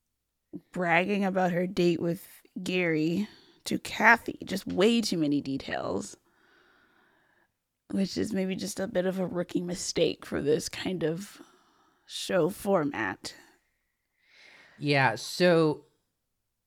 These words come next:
Speaker 2: this is another kinda interesting thing to me because we see a lot of things, right, that are very different between the Golden Bachelor and the other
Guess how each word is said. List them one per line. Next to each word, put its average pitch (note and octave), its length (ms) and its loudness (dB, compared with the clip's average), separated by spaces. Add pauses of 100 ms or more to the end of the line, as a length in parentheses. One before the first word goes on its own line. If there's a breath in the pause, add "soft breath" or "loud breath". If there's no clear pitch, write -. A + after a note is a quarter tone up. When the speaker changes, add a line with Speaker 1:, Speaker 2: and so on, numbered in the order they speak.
(720)
Speaker 2:
this E3+ 240 -4
is F3+ 140 -4
another C3+ 400 2
kinda A#2 200 -4
interesting G#2+ 600 -8
thing G2+ 240 -8
to G2+ 160 -8
me F#2+ 380 -8 (200)
because G#2+ 640 -4
we G#2+ 380 -2
see F3+ 400 -6
a C#3 80 -8
lot A#2 320 0
of D#3+ 100 -6
things, F#2 640 -10 (720)
right, G2 300 -2
that G2+ 140 0
are G2 220 2
very G#2 300 -2
different G2 720 -10 (1400)
between F#2 600 -8 (1300)
the F#2+ 80 -8
Golden G#2 320 -6
Bachelor F2+ 640 -4 (240)
and F2+ 400 -8 (160)
the F#2+ 160 -8
other F2+ 480 -2